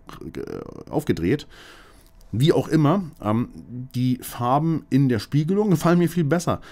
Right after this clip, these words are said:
weil die Komplementärfarbe aus Blau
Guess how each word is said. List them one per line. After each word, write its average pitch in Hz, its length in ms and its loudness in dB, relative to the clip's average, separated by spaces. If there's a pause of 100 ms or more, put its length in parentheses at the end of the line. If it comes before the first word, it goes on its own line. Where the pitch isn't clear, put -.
(200)
weil 104 640 2 (320)
die 113 80 -4
Komplementärfarbe 143 1080 0
aus 110 220 -2
Blau 110 640 2